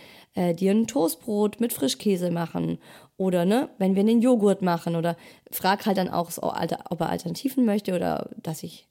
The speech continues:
einen Apfel aufschneid oder eine Birne oder so. Oder eben, äh, wenn er sagt, "Nö, ich hab keinen Hunger, ich hab Lust auf was Süßes", dass ich dann sag, "Ist dir vielleicht langweilig?" "Ja,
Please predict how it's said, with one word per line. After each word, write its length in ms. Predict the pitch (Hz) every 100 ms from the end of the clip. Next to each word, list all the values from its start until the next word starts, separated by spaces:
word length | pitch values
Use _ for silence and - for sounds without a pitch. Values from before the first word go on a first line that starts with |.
| -
einen 180 | 202 -
Apfel 300 | 208 - 185
aufschneid 600 | 170 - 185 175 170 -
oder 140 | 160
eine 140 | 160 196
Birne 360 | 214 180 170
oder 180 | 160 165
so. 200 | - 180 - - - - _ _ _ _ -
Oder 400 | 226 254 262 -
eben, 600 | 226 220 214 208 208 208 -
äh, 320 | 185 180 175
wenn 120 | 180
er 80 | 175
sagt, 200 | 175 -
"Nö, 100 | 349 403
ich 100 | 302
hab 120 | 330
keinen 180 | 285 262
Hunger, 380 | 349 339 320 320
ich 80 |
hab 100 | 277
Lust 180 | 294 320
auf 100 | 262
was 160 | 269 -
Süßes", 500 | 370 359 359 359 - - - - _
dass 140 | 190
ich 100 | 196
dann 180 | 196 190
sag, 140 | 185 175
"Ist 180 | 165
dir 80 | 165
vielleicht 440 | - 156 147 170 214
langweilig?" 920 | 294 359 370 240 160 143 143 151 - _
"Ja, 140 | -